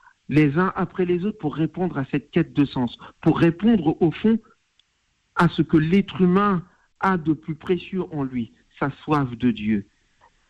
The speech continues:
Les prophètes viennent répondre, donner une réponse à cette quête de sens. Et cette réponse, confirmant l'intuition première,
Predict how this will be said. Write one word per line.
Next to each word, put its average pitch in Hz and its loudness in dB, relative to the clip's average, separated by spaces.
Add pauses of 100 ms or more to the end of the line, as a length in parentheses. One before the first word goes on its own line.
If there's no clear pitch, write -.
(220)
Les 175 4
prophètes 170 -2
viennent 143 -2
répondre, 123 -2
donner 175 4
une 139 4
réponse 156 0 (300)
à 143 -2
cette - 0
quête 123 0
de 131 4
sens. 107 -6 (300)
Et 143 2 (100)
cette - -4
réponse, 202 -2 (300)
confirmant 220 2
l'intuition 165 -4
première, 202 -6